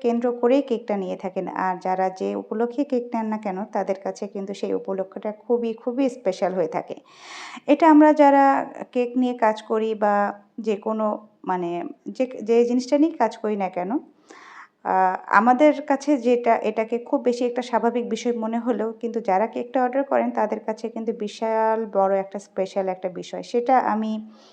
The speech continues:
আহ, মানে, মানে এটা আমি যেমন বুঝতে পারি, যারা আমার মতো যারা বেকারস আছেন, আশা করি সবাই এটা জানেন।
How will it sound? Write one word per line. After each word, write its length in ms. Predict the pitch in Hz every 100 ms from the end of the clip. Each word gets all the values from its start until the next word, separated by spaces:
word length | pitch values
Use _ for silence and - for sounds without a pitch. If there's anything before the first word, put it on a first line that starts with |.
| - -
আহ, 500 | - 185 185 - - - -
মানে, 420 | - 196 180 175 - _ _ _ _ _ - _
মানে 220 | - 180 -
এটা 280 | 185 208
আমি 200 | 196 196
যেমন 300 | 208 226 247
বুঝতে 300 | 247 247 240
পারি, 260 | - 233 254
যারা 280 | 220 208 208
আমার 280 | - 202 214
মতো 240 | 220 233
যারা 280 | 233 202 208 208
বেকারস 400 | 196 208 214 208
আছেন, 280 | 196 226
আশা 300 | 240 202 -
করি 160 | 208 214
সবাই 360 | 208 196 190 214
এটা 220 | 208 208
জানেন। 380 | 196 180 175